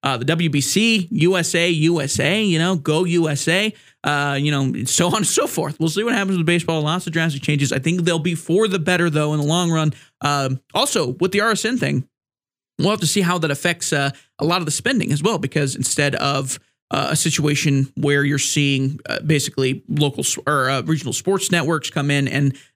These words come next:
negotiate for the entire M L B, it's possible you could see, uh, their, so their, their, uh, negotiating money for specific subscription services, and that changes, uh, the amount of money that each team makes individually,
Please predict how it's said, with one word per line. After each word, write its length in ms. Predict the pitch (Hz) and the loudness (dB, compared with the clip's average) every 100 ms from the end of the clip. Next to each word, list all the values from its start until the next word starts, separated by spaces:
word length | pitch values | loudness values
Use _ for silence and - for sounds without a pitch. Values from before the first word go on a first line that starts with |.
| - | 0
negotiate 500 | 151 156 - 151 139 | 2 2 2 0 0
for 140 | 147 | -2
the 100 | 139 | 0
entire 480 | 135 - 156 151 143 | 0 0 0 2 2
M 140 | 143 | 2
L 100 | 135 | 2
B, 320 | 139 180 202 190 | 2 2 2 -2
it's 140 | - - | -6 -6
possible 380 | 143 139 - 139 | -4 -4 -2 0
you 120 | 135 | 2
could 160 | 135 | 0
see, 300 | - 147 139 135 - _ | 0 2 0 -2 -18 _
uh, 240 | - 131 127 | -2 0 -2
their, 340 | 135 139 139 143 | 0 0 0 -4
so 160 | - 147 | -4 -4
their, 400 | 127 139 143 135 | -4 -2 0 0
their, 220 | 127 127 123 | 0 -2 -2
uh, 80 | 139 | -2
negotiating 640 | 139 135 135 147 131 131 | 0 0 0 0 0 2
money 260 | 135 131 135 | 2 2 0
for 540 | - 139 131 135 131 - - | -2 -2 0 0 -4 -8 -6
specific 640 | - - - 156 165 151 | -2 -2 0 2 2 0
subscription 460 | - 160 226 254 160 | -2 0 0 0 0
services, 480 | 147 156 135 - - | 0 0 -2 -2 -2
and 160 | 135 | 0
that 140 | 135 - | 0 -2
changes, 560 | - 131 131 139 135 - - - | -2 0 0 0 -2 -6 -18 -4
uh, 220 | - 131 | -2 0
the 140 | 135 139 | 0 0
amount 180 | 131 | 0
of 80 | 131 | 0
money 240 | 131 135 135 | 0 0 0
that 180 | 131 | -2
each 200 | - 139 | -2 -4
team 280 | - 143 135 | 0 2 4
makes 240 | 135 131 - | 2 0 -2
individually, 720 | 123 139 180 208 220 247 | -2 2 2 2 2 0